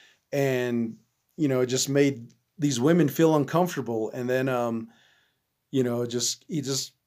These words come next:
pretty much had a bad vibe about him. But at the same time, I was frickin' exhausted, man. I just couldn't, I just couldn't deal with his, his, his nonsense, his, uh, personality. Because if anything, yeah, I could have probably, you know, beat him up if I had to.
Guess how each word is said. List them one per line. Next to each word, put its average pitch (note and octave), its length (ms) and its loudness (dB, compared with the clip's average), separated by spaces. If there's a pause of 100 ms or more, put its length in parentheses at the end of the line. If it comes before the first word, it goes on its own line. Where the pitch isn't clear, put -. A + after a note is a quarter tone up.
(100)
pretty A#3 160 4
much G3+ 160 6
had F3+ 160 8
a E3+ 40 2
bad C#3+ 420 4
vibe C#3 340 4
about E3 320 2
him. E3 160 0
But C3+ 160 4
at C3+ 120 4
the B2+ 80 -2
same D#3 300 2
time, C#3+ 320 2
I C3+ 220 6
was A#2 400 0 (280)
frickin' C#3+ 300 2
exhausted, C3 640 2
man. B2+ 260 -2
I B2+ 140 -2
just A#2+ 240 -6
couldn't, B2 440 -6 (840)
I G3 200 12
just D3+ 180 4
couldn't D#3 300 4
deal D3 220 4
with C3+ 140 2
his, A2+ 220 -6 (120)
his, A2+ 520 -8
his A2 340 -6
nonsense, C3 720 0
his, A#2+ 300 -4
uh, A2+ 400 -2 (180)
personality. B2+ 880 -2 (1400)
Because D#3 320 6
if C#3+ 80 2
anything, G#3+ 460 6
yeah, F3+ 240 6
I F3+ 100 2
could F3 140 4
have C#3 80 -2
probably, C#3+ 320 4
you C3+ 260 -4
know, B2 140 -2
beat C3 240 -2
him C3+ 120 0
up C3 160 0
if - 160 -20
I G#2 120 -2
had D3 400 2
to. G2 420 -10